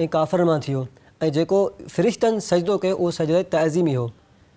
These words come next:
ته مطلب، سجدي ٻه قسم آهن. اهو سجدو تعظيمي انهن ڪيو ۽ سجدو تعظيمي پهرين شرطن ۾ جائز هوندو،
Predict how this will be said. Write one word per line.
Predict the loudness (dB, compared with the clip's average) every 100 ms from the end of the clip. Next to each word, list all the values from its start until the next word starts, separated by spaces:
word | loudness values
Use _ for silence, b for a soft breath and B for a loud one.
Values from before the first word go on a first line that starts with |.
| _
ته | -4
مطلب، | 0 0
سجدي | 0 2 4
ٻه | 4
قسم | 2 0 2
آهن. | 2
اهو | 0 0
سجدو | 0 0 0
تعظيمي | 2 2 0 0
انهن | 2 2
ڪيو ۽ | 2 0 -2 b b -4 -2
سجدو | 0 0 0 0
تعظيمي | 0 2 0 -2 -6 -2
پهرين | 2 2 2
شرطن ۾ | 0 0 2 2
جائز | 2 2 2
هوندو، | 2 2 0